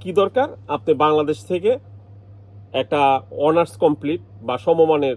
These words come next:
কোনো, উম, প্রতিষ্ঠান থেকে ডিগ্রি অর্জন করছেন। এখানে হলো পয়েন্ট সিস্টেম, সিক্স পয়েন্ট হলে যে কেউ অ্যাপ্লাই করতে পারবে এবং অ্যাপ্লাই করার, আহ, লিঙ্কটা এখানে দেওয়া আছে, মেক ইট ইন জার্মানি ডট কম।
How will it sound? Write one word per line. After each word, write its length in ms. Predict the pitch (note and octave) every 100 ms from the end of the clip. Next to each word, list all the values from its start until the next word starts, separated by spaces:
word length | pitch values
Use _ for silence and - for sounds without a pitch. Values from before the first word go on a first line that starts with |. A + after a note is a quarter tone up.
| -
কোনো, 160 | C#3 C#3
উম, 520 | B2+ G#2 - A#2+ A2+ D#3+
প্রতিষ্ঠান 420 | D3+ D3 D#3 D3
থেকে 320 | D3+ D3+ C#3 - - - - G#2 A2+ A2
ডিগ্রি 300 | D#3+ C#3+ E3
অর্জন 320 | D#3+ E3 E3
করছেন। 360 | F#3+ F3+ A3 B3 - - - - - - -
এখানে 460 | F#3 F#3+ G#3 A#3+ B3
হলো 280 | G3+ G#3+ B3 G3+
পয়েন্ট 280 | F#3 F#3
সিস্টেম, 440 | F#3 C#3+ - A2+ F#2+
সিক্স 400 | - G3+ F#3+ -
পয়েন্ট 260 | A3 A3 G3
হলে 240 | G3 A3
যে 200 | D#3+ F3
কেউ 180 | - E3+
অ্যাপ্লাই 300 | D#3 C3+ B2
করতে 240 | A2+ G#2
পারবে 220 | G2 F2+ G2 B2
এবং 180 | D3+ - -
অ্যাপ্লাই 340 | E3 F3+ F#3
করার, 320 | G3+ G#3 F3 C3+
আহ, 840 | - - - - - B2+ C3 B2+
লিঙ্কটা 460 | B2+ D#3 F#3 F3+ F3
এখানে 340 | D3 D#3 C#3+
দেওয়া 300 | C#3+ D3+ A#2+
আছে, 320 | A2 F3 A#3 - -
মেক 360 | C3 D#3+ G3 G3+ - - -
ইট 300 | D#3 F3 - - -
ইন 300 | D#3+ F#3 C4+ - - - A#2
জার্মানি 460 | E3 D#3 E3 G3
ডট 260 | F#3 D3 B2+ -
কম। 160 | F#2